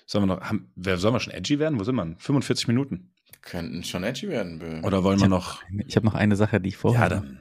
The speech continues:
Speaker 2: Komm, dann,
Speaker 1: dann
Speaker 2: hau mal
Speaker 1: krieg
Speaker 2: raus.
Speaker 1: ich bitte.
Speaker 3: Ich will euch noch gerne einführen, weil es wird ja bald wieder Spuk, spuken. Bald ist nämlich Halloween. Ne?
Speaker 1: Mhm.
Speaker 3: Und deswegen wollte ich euch auch zu unserem Halloween-Special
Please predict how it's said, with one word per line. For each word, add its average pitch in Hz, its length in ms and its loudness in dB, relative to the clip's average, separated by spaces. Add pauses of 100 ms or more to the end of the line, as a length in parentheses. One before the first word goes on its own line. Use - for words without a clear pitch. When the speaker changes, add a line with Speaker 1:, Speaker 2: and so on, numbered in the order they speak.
(160)
Speaker 2:
Komm, - 120 -20
dann, 67 200 -12
Speaker 1:
dann 73 240 -8
Speaker 2:
hau - 60 -10
mal 87 120 -6
Speaker 1:
krieg 92 120 0
Speaker 2:
raus. 98 100 2
Speaker 1:
ich 95 60 -2
bitte. 104 300 4 (520)
Speaker 3:
Ich - 80 -14
will 101 80 6
euch 95 80 4
noch 101 160 0
gerne 95 400 -4
einführen, 104 320 0
weil 98 100 6
es - 140 -2
wird 107 100 0
ja 98 80 -2
bald - 380 -4 (540)
wieder 95 520 2
Spuk, - 480 0 (220)
spuken. - 520 -2 (720)
Bald 98 180 4
ist 107 80 0
nämlich 113 260 6
Halloween. 85 500 6 (800)
Ne? 113 180 4 (560)
Speaker 1:
Mhm. 76 120 -8
Speaker 3:
Und 101 140 0
deswegen 110 340 -2
wollte 110 140 0
ich - 120 -2
euch - 320 0
auch 87 380 -2 (680)
zu - 80 2
unserem 98 220 4
Halloween-Special 120 800 6